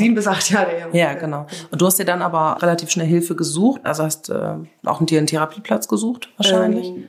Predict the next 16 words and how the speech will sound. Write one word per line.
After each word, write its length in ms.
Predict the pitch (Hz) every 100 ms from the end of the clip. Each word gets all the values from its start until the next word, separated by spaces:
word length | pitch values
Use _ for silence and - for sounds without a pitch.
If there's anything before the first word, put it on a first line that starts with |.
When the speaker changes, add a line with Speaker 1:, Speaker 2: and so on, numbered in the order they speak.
| -
Speaker 1:
ich 180 | 196 247
habe 260 | 262 220
tatsächlich, 360 | 220 220 226 208
also 140 | 185
ich 100 | 196
habe 100 | 202
eine 80 | 190
Therapie 280 | 185 180 180
gemacht 380 | 175 220 302 -
und 200 | 196 190
habe 140 | 196
die 100 | 202
aber 280 | - 185 190
tatsächlich 440 | 185 185 180 185
erst 280 | 185 175 -
vor, 320 | - 185 208